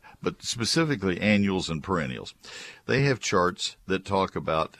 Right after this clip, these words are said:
the one hundred best annuals, one hundred twenty best perennials. And in the annuals, for example,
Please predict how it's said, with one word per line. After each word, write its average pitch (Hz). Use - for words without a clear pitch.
the 80
one 92
hundred 110
best 98
annuals, 90
one 82
hundred 90
twenty 98
best 80
perennials. 73
And 92
in 104
the 92
annuals, 107
for 78
example, 73